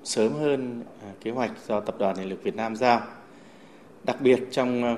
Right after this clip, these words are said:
quý ba năm hai không hai hai, N P T sẽ hoàn thành chuyển đổi số của ba cái nhiệm vụ rất quan trọng trong lĩnh vực quản lý vận hành đường dây, trạm biến áp và lĩnh vực thí nghiệm. Nhờ đó thì N P T sẽ thay đổi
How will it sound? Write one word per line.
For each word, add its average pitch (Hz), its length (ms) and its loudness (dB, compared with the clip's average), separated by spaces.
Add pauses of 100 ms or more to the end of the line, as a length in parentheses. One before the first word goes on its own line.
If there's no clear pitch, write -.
quý 117 160 2
ba 131 360 6
năm 120 220 0
hai 120 160 -4
không 120 200 -4
hai 120 100 -2
hai, 120 300 0 (720)
N 120 120 0
P 120 60 -6
T 120 40 0 (140)
sẽ 117 140 -4
hoàn 113 200 -4
thành 95 520 -2
chuyển - 200 -4
đổi 90 120 0
số 107 420 0 (160)
của 98 120 2
ba 120 280 4
cái 117 160 -2
nhiệm 113 180 0
vụ 98 320 2
rất - 160 0
quan 123 140 -2
trọng 123 220 2 (260)
trong 110 260 -4
lĩnh 117 160 -4
vực 123 300 -2
quản 90 180 -6
lý 95 180 -4
vận 127 160 -6
hành 101 200 -4
đường 95 180 0
dây, 120 260 2 (420)
trạm - 200 4
biến 202 120 2
áp 165 440 -2
và 92 180 -2
lĩnh 90 140 -8
vực 120 200 -2
thí 117 120 -4
nghiệm. 139 220 0 (720)
Nhờ 113 160 8
đó 107 360 8
thì 110 180 -2
N 110 140 -2
P 110 60 -8
T 123 40 -2 (180)
sẽ 117 260 -4
thay 120 160 -2
đổi 90 400 0